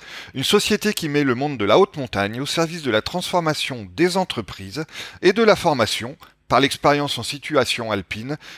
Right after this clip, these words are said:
de leurs dirigeants et de leurs équipes. Avant de créer Mountain Pass, Blaise œuvra pendant vingt-trois ans dans la gendarmerie nationale,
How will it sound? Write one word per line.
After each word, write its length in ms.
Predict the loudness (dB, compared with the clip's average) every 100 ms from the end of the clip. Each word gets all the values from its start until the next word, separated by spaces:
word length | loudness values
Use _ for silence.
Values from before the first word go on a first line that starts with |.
| -4
de 100 | 2
leurs 180 | 4 4
dirigeants 640 | 2 0 0 -2 -2 -4 _
et 120 | 0
de 100 | 4
leurs 300 | 4 4 2
équipes. 360 | -4 -6 -16 -20 -20 _ _ _ _ _ _ _ _ 0
Avant 200 | 2 2
de 120 | 0
créer 240 | 2 2
Mountain 420 | 2 0 0 -2 0
Pass, 380 | 0 0 -2 -8 -2
Blaise 320 | 4 4 4
œuvra 260 | 4 2
pendant 240 | 2 -2 0
vingt-trois 500 | -2 -2 2 2 2
ans 100 | -2
dans 120 | 0
la 120 | 0
gendarmerie 540 | 0 0 0 -2 -4 -2
nationale, 640 | -2 -2 -4 -6 -6 -8